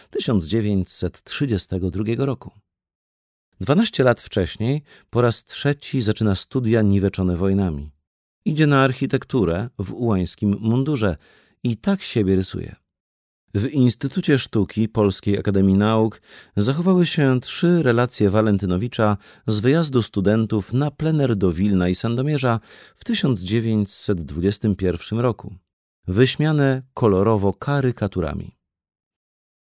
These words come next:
On sam w krechowieckim zgniłozielonym mundurze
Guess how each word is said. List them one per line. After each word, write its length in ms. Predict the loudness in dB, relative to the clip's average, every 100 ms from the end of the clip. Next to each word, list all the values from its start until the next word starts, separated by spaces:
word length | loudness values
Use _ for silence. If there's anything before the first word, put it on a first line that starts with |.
| _
On 240 | 2 4 4
sam 460 | 4 2 2 0 -6 _
w 160 | -10
krechowieckim 800 | -2 0 2 0 0 0 2 4
zgniłozielonym 800 | 2 2 2 2 2 2 4 4
mundurze 680 | 4 4 4 2 2 2